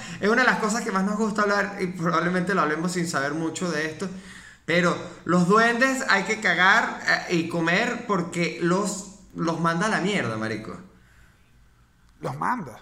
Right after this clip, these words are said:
Speaker 1: Pero, pero, ¿por qué?
Speaker 2: Los manda.
Speaker 1: ¿Por qué? Los, los duendes son los de, los del arco iris.
Speaker 2: Sí, son los, pero ¿sabes qué pasa? Que todo el mundo tiene una visión de los duendes
Speaker 1: ¿Cuántos
Speaker 2: distinta.
Speaker 1: tipos?
Speaker 2: Los
Speaker 1: Sí.
Speaker 2: duendes, todo el mundo los pinta la mitología muy distinto.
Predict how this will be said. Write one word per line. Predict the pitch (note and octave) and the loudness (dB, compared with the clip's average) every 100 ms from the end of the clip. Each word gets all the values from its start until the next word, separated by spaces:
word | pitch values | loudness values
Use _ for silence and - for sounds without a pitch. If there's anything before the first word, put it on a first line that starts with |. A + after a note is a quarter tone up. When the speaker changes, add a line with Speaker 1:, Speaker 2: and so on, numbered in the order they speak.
| B2+ | -2
Speaker 1:
Pero, | A3 A3 | 0 2
pero, | A#3 A3+ | 4 4
¿por | G3 G#3 | 2 0
qué? | A3+ F#3 - - - - | 2 0 -2 -10 -16 -16
Speaker 2:
Los | D3 | -10
manda. | F3+ | -4
Speaker 1:
¿Por | F#3 F3+ | 0 2
qué? | G3+ G3 | 2 4
Los, | G3+ G#3+ G3+ | 4 4 4
los | G#3+ G#3 | 4 4
duendes | G#3+ G#3+ C4 | 4 2 0
son | C#4+ | 0
los | D4 | 0
de, | C4+ | 2
los | G#3 | 2
del | G3 | 4
arco | F3 E3+ E3+ | 2 4 2
iris. | E3+ C3 G#2 - - - _ - - _ _ _ _ _ _ _ _ _ _ _ | 2 0 -4 -10 -18 -20 _ -20 -20 _ _ _ _ _ _ _ _ _ _ _
Speaker 2:
Sí, | - F3+ F#3 | -10 -6 -4
son | A3+ | -4
los, | B3 - | -4 -4
pero | G3+ G3+ | -2 0
¿sabes | F#3+ A3 | -2 -4
qué | C4 | -4
pasa? | C4+ F#3+ | -8 -8
Que | E3 | -8
todo | D#3+ | -8
el | F#3 | -8
mundo | A3 A#3 | -10 -10
tiene | A#3+ | -10
una | A#3+ | -8
visión | F3 C#3+ E3 | -10 -10 -8
de | G3 | -8
los | D#3 | -8
duendes | D#3+ E3+ | -8 -2
Speaker 1:
¿Cuántos | G3 B3 | -2 0
Speaker 2:
distinta. | C4 C4+ - | -2 -2 -2
Speaker 1:
tipos? | F3 | 0
Speaker 2:
Los | G3 | 2
Speaker 1:
Sí. | D3 | 2
Speaker 2:
duendes, | A#2+ - - | 0 -4 -6
todo | A#3 A#3 | -4 -4
el | A#3+ | -4
mundo | A#3+ A#3 B3 - - _ _ _ | -6 -4 -6 -10 -20 _ _ _
los | D#3 F#3 | -4 -2
pinta | F#3 C4 D4 | 0 0 0
la | C#4 | -4
mitología | F3 D#3 D#3 F3+ | -6 -8 -8 -8
muy | G#3 | -8
distinto. | G#3 F#3+ F3+ C3 - | -10 -12 -14 -14 -18